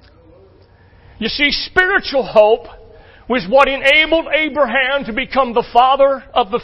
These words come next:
faithful. One day while worshiping, as Abraham so often did, God spoke to him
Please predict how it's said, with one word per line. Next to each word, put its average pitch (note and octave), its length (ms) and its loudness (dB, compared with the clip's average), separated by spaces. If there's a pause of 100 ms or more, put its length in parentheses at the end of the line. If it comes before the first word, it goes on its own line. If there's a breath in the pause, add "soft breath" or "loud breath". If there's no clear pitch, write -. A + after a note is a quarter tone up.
faithful. A3+ 540 -4 (1400 soft breath)
One C#4 260 4
day C4 180 2
while B3 300 2
worshiping, A#3+ 640 2
as A3 220 4
Abraham A#3 580 0
so A#3 240 0
often A#3 420 0
did, F#3+ 440 -2 (500 soft breath)
God B3 260 6
spoke C#4+ 420 4
to C4+ 60 -6
him F3 380 -4